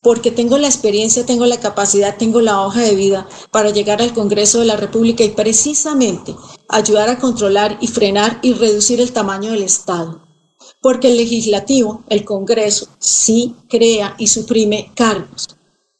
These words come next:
Y en eso tenemos que jugárnosla todos.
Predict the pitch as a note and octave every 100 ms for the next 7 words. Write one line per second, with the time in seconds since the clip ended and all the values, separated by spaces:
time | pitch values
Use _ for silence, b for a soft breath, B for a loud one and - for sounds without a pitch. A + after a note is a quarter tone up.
0 | _ _ _ A#3+ A#3 A#3 C4 E4+ E4 -
1 | A3+ G#3+ A3 B3 C4+ B3+ B3 B3 B3+ A#3
2 | - A3+ G#3 D#3 -